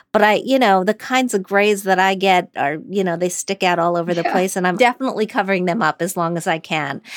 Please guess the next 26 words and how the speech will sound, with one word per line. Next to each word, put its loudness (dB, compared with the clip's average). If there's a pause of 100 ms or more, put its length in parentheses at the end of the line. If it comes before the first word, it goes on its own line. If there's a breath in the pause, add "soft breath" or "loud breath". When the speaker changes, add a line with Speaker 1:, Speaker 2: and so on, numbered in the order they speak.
(220 loud breath)
Speaker 1:
Where 2
do 4
you 6
shake 2
out 2
on 2
this? -4
Speaker 2:
Okay, 2
that 2
is 0
a 2
great -2
question. -6
And -2 (260 loud breath)
I 0
think -2
that 2
it's -2
important 2
that -4
people, -2 (220)
everyone, 2
every 2
woman, 0
every 0
man, -2